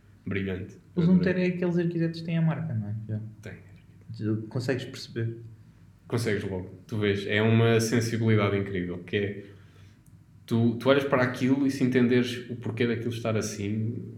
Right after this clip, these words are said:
Speaker 1: acho que já é meio caminho andado para saberes como é que
Speaker 2: Sim, todas estas vedetas, eh, pá, algumas que não se consegue decifrar muito bem. Eh, certos trabalhos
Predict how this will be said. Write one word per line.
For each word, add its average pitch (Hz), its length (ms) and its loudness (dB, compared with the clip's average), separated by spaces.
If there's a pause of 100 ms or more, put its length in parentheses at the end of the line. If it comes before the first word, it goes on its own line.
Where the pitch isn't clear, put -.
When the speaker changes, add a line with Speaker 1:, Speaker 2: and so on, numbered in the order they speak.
(140)
Speaker 1:
acho - 200 -14
que - 60 -16
já 110 80 0
é 107 40 2
meio 107 220 2
caminho 107 260 2
andado 107 220 2
para - 100 -10
saberes 104 380 -8 (220)
como 104 160 -6
é 95 60 -4
que - 160 -12 (320)
Speaker 2:
Sim, 190 180 -4
todas 107 400 4 (100)
estas 113 220 2 (160)
vedetas, 120 720 -4 (120)
eh, 113 420 2 (600)
pá, 135 120 2
algumas 151 640 4
que - 160 -4
não 180 120 4
se - 140 0
consegue 170 320 0
decifrar 165 540 0
muito 160 180 2
bem. 147 260 0 (220)
Eh, 117 580 2
certos - 380 -6
trabalhos 113 640 0